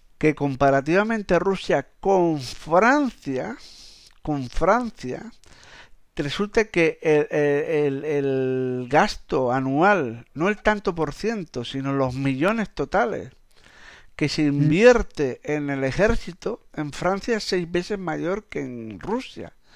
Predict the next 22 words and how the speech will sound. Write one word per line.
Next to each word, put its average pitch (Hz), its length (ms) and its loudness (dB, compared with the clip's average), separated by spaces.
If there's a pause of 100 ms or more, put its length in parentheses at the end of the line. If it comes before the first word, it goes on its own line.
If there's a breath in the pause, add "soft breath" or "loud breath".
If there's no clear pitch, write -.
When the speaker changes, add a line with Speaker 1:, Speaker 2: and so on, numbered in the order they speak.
(380 soft breath)
Speaker 1:
O - 40 -20
sea, - 180 -4
Speaker 2:
Mm. 147 140 4
Speaker 1:
imagínate 151 720 2
el 135 80 -6
poder 151 300 0
económico 180 480 -2
de 175 120 0
Francia. 156 560 -4 (880 soft breath)
Pero 165 440 6
entonces 165 400 0
dicen, 208 260 -4
"Joder, 214 300 -2
si, 143 240 -8
si 139 240 -6
Francia 170 400 -2
invierte 196 340 0
mucho 190 320 -4
más 233 460 -4
que, - 180 -8
que 147 160 -4
Rusia 143 720 -4